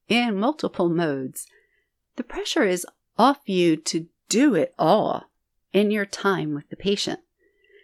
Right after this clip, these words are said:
This is because some learning will happen as your patient interacts with the material you share and also with his or her various social groups. So, make sure there is something your patient can take home and share with others.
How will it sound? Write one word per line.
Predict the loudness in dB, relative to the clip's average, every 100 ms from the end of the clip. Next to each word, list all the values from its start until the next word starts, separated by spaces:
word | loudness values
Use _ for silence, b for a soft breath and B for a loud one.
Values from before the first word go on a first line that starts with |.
| b _ -8
This | -6 -4
is | -4
because | -4 -4 -8 -4
some | -2 -2 0
learning | 0 -2 -4 -8 -6
will | -4 -4
happen | -4 -6 -6 -8 -16 -20 _ _ _
as | -2 -2 -4
your | -4
patient | -2 -2 -2
interacts | -2 -2 -2 -4 -6 -18 -18 _ -12
with | -8 -2
the |
material | 0 -2 -2 -2 0 -2 -4 -8 -8
you | -6
share | -4 -4 -4 -8 -14 b b b
and | 2
also | 2 2 -2 -4 -6
with | -6 -6
his | -4 -4
or | -4
her | -4
various | -6 -6 -6 -8
social | -2 -2 -2 -10
groups. | -14 -12 -12 -14 _ _ _ _ _ _ _
So, | -8 -4 -4 -4 _ _ _ b b -2
make | -2 -2
sure | -4 0 0 -2 -2
there | -2 -2
is | -4
something | -6 -6 -6 -8 -6
your | -8
patient | -6 -6 -4 -4 -6
can | -6 -6
take | -4 -8 -4
home | -4 -4 -6 -10 -10
and | -6 -6
share | -6 -6 -2 -2 -2
with | -4
others. | -6 -6 -8 -10 -14